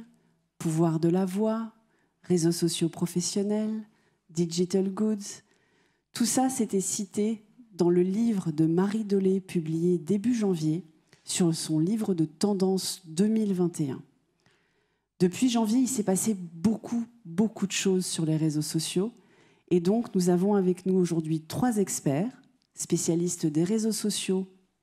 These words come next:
de l'influence et de la sociologie, pour revenir sur ces tendances, les décrypter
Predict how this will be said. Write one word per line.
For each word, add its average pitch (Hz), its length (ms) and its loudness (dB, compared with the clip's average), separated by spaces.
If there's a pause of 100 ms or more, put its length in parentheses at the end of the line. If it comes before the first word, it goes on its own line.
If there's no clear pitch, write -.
(140)
de 165 140 0
l'influence 185 960 0 (440)
et 302 100 4
de 240 120 2
la 208 100 2
sociologie, 160 800 0 (680)
pour 151 240 0
revenir 233 460 2
sur 190 180 -2
ces 180 160 0
tendances, 165 720 -4 (320)
les 180 160 4
décrypter 208 760 -4